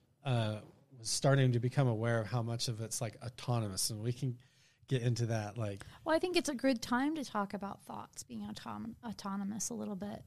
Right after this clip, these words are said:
Speaker 1: Yeah.
Speaker 2: because I think that's a big, when I realized, and I no longer had to take
Speaker 1: Well, what did you think your thoughts were first, though? Like,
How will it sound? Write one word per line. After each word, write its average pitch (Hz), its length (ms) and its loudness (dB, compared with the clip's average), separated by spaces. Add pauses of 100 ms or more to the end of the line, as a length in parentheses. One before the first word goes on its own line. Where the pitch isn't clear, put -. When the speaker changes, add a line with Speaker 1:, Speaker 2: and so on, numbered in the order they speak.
Speaker 1:
Yeah. 247 100 -8
Speaker 2:
because 262 360 4 (400)
I 240 60 0
think 277 160 4
that's 277 220 2
a 262 40 4
big, 240 480 0 (320)
when 233 140 0
I 247 100 4
realized, 247 920 4
and 214 120 4
I 214 340 6 (500)
no 240 220 4
longer 269 340 8
had 277 220 -2
to 233 80 -2
take 226 460 0
Speaker 1:
Well, 147 160 8
what 180 220 8
did 202 160 0
you 196 100 4
think 170 280 2
your 151 120 6
thoughts 147 420 2
were 127 240 4
first, 113 420 -2
though? 98 200 -4
Like, 101 320 -8